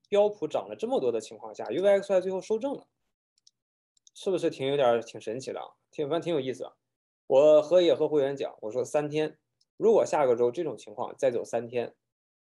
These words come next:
我可能会买十万块钱的U V X Y，啊，就会把，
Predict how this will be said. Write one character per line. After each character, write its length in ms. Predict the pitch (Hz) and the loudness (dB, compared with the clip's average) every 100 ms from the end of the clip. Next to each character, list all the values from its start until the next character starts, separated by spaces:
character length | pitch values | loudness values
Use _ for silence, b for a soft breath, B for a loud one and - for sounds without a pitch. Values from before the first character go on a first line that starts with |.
| _ _ _ _ _ | _ _ _ _ _
我 180 | 120 123 | -4 -2
可 120 | 120 | -2
能 100 | 117 | -4
会 100 | 139 | -4
买 140 | 110 | -6
十 180 | 104 - | -8 -4
万 140 | 135 | -4
块 100 | 120 | -4
钱 140 | 104 101 | -8 -8
的 60 | |
U 80 | 98 | -10
V 80 | 101 | -8
X 200 | 98 - | -10 -10
Y， 120 | 107 _ _ _ _ _ _ _ | -12 _ _ _ _ _ _ _
啊， 200 | - 101 | -12 -10
就 140 | 101 120 | -6 -2
会 100 | 135 | 0
把， 600 | 117 101 101 95 - | 0 -2 -4 -8 -12